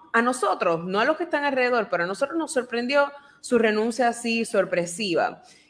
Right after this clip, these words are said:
eh, sorpresiva. Lo que no sabíamos es que llevaba el alcalde, eh, y un año, eh, cooperando con las, a las autoridades. Yo quisiera que usted me diera un, una evaluación de cómo usted ha visto, ¿verdad? Desde que nos enteramos de la renuncia hasta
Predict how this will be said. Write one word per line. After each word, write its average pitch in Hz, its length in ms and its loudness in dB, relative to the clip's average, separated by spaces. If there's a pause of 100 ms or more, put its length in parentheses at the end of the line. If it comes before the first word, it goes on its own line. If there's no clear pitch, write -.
eh, 170 600 0
sorpresiva. 190 760 2
Lo 202 260 2
que 214 80 2
no 233 160 0
sabíamos 214 720 -2
es 190 100 -8
que 226 140 -6
llevaba 214 480 4
el 220 80 2
alcalde, 190 640 0 (260)
eh, 175 540 0
y 185 360 -6 (200)
un 233 240 4
año, 190 560 0 (180)
eh, 170 380 0
cooperando 208 800 2 (320)
con 202 180 6
las, 185 300 2 (100)
a 180 100 -2
las 180 240 2
autoridades. 185 600 4
Yo 214 80 0
quisiera 277 260 -2
que 247 60 -10
usted 233 160 -4
me 226 120 -2
diera 226 420 -2
un, 208 320 -6
una 208 200 -4
evaluación 208 800 0 (260)
de 185 160 2
cómo 214 280 2
usted 233 440 0
ha 202 120 0
visto, 185 540 -2
¿verdad? 175 300 0
Desde 170 240 -2
que 165 160 -6
nos 156 140 -4
enteramos 156 420 -4
de 190 80 0
la 196 100 -2
renuncia 185 560 -2
hasta - 560 -6